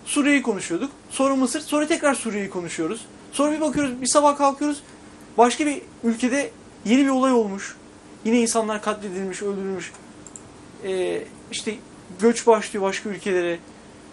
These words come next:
O insanların yaşadıkları sefalete, acıya sa-, şahitlik ediyoruz. E, demek ki bu böyle gidecek.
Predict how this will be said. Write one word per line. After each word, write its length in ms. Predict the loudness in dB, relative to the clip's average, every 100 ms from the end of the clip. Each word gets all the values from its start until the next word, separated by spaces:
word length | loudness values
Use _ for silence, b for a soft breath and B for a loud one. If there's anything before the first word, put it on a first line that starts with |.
| -20 -20 -20 -6 0
O 100 | 2
insanların 420 | 2 0 0 -2
yaşadıkları 480 | -4 -4 0 -2 0
sefalete, 460 | -2 0 0 0
acıya 320 | -2 -2 -4
sa-, 280 | -4 -8 -10
şahitlik 420 | 0 0 0 -4
ediyoruz. 400 | -2 0 -2 -4 -14 B B B B B -8
E, 80 | 0
demek 240 | 2 2
ki 220 | -2 -4 -6 -16 -14 -4
bu 140 | 0
böyle 260 | 4 2 0 -6 -14
gidecek. 420 | -2 2 4 2